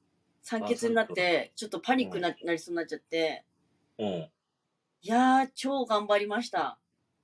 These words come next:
Speaker 2: 一千万ピーやで、一千万ピー。
Speaker 1: いや、えっと、九百五十万ピー。
Speaker 2: 九百五十万でも一千万ピーやん、ほぼほぼ。
Speaker 1: いや、もうめ-、ここまで行くと思わなかったですよ、
Speaker 2: うん。
Speaker 1: ほんと。
Speaker 2: あー、まあ、競ったからな、ゆまると。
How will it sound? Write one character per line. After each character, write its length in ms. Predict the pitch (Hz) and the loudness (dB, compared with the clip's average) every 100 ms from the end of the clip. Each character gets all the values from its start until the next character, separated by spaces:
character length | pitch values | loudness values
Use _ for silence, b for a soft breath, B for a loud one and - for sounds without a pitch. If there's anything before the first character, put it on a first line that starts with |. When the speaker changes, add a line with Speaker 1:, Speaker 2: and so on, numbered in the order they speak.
| _ | _
Speaker 2:
一 100 | 107 | -12
千 180 | - 131 | -10 -4
万 160 | 135 - | -4 -2
ピ 120 | 180 | -2
ー 20 | |
や 60 | 87 | -2
で、 60 | |
一 100 | 87 | -4
千 100 | - | -8
万 180 | 95 175 | -8 -6
ピ 80 | - | -6
ー。 40 | 139 | -6
Speaker 1:
い 80 | - _ _ _ _ _ | -10 _ _ _ _ _
や、 200 | 302 269 - _ | 0 2 -2 _
え 80 | 214 | -12
っ 40 | 208 | -8
と、 220 | 214 202 | -8 -8
九 260 | - 349 | -6 -4
百 460 | 320 233 - 185 175 | -2 -2 -4 -8 -2
五 140 | 185 | -2
十 160 | 185 220 | -2 0
万 180 | 220 208 | 0 0
ピ 160 | 202 | -2
ー。 100 | 156 - _ _ _ _ _ _ _ | -4 -6 _ _ _ _ _ _ _
Speaker 2:
九 120 | - 208 | 0 2
百 80 | 143 | 2
五 60 | |
十 100 | 117 | 0
万 120 | 98 | -4
で 20 | 104 | -4
も 80 | |
一 80 | 92 | -6
千 100 | 131 | -6
万 100 | 120 | -6
ピ 120 | 151 | -4
ー 20 | 98 | -4
や 80 | |
ん、 60 | 82 _ | -6 _
ほ 120 | - | -12
ぼ 80 | 82 | -8
ほ 60 | 82 | -4
ぼ。 260 | 73 67 _ _ _ _ _ _ _ _ _ | -4 -4 _ _ _ _ _ _ _ _ _
Speaker 1:
い 40 | 202 | 0
や、 180 | 240 254 | 2 4
も 140 | 226 | 2
う 20 | |
め-、 180 | 214 233 - | 2 0 -2
こ 140 | - | -8
こ 100 | 262 | 0
ま 120 | 311 | 2
で 120 | 247 180 | 2 2
行 60 | |
く 80 | 170 | 0
と 100 | 190 | -2
思 140 | 190 | 2
わ 100 | 254 | 4
な 120 | 269 226 | 4 2
か 100 | 190 | 0
っ 80 | |
た 80 | - | -2
で 80 | 165 | -8
す 160 | 170 165 | -6 -8
よ、 60 | |
Speaker 2:
う 20 | |
ん。 40 | 151 | -10
Speaker 1:
ほ 20 | |
ん 20 | |
と。 300 | - 143 - _ _ _ _ _ _ - | -10 -10 -10 _ _ _ _ _ _ -2
Speaker 2:
あ 400 | 92 90 92 90 | 2 4 4 2
ー、 40 | |
ま 100 | 90 | 0
あ、 20 | 90 | -4
競 120 | 113 | 0
っ 40 | |
た 120 | - | 2
か 100 | 170 | 4
ら 60 | 107 | 4
な、 60 | 101 | 2
ゆ 120 | 95 | 0
ま 80 | 85 | -2
る 80 | |
と。 280 | 80 78 - | 0 0 -2